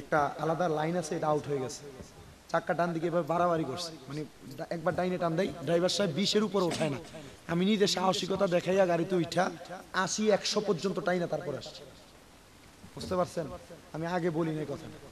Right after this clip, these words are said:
তারপর আমাদের ইয়া যে regulator বলে, রেগুলেটরের নিচের যে একটা আলাদা নাট আছে, এটা খুইলা পড়ে গেছে,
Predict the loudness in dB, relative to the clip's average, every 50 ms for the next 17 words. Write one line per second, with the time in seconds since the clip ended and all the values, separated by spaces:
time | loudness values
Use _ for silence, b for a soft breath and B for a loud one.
0 | -20 -20 -20 -20 -20 -20 -6 -2 0 0 0 2 4 4 6 4 4 0 -6 -10
1 | -8 -6 -4 -4 -2 -2 -2 -4 -4 -8 -12 -10 -6 -6 -4 -4 -6 -6 -8 -8
2 | -4 -2 -2 -2 0 -2 -2 0 0 0 0 0 0 0 0 0 0 2 0 0
3 | 2 2 0 2 0 0 -2 0 0 0 0 0 -2 -2 -2 -2 -2 -2 -2 -2
4 | -4 -4 -2 -2 -2 -2 -2 -4 -4 -4 -4 -4 -4 -4 -4 -4 -4 -2 0 2
5 | 2 2 2 0 0 0 0 -2 -6 -10